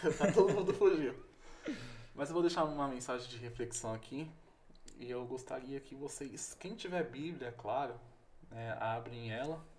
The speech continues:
E eu gostaria que vocês abrissem a Bíblia de vocês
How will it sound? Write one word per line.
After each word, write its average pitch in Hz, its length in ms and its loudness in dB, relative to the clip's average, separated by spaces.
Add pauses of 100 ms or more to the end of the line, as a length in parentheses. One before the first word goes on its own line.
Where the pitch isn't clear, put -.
(1900)
E 120 840 -6 (1300)
eu 127 140 0
gostaria 131 480 -4
que - 120 -16
vocês 127 840 -4 (580)
abrissem 131 720 -6 (640)
a 120 160 -4
Bíblia 123 240 -8
de 135 120 -14
vocês 135 760 -6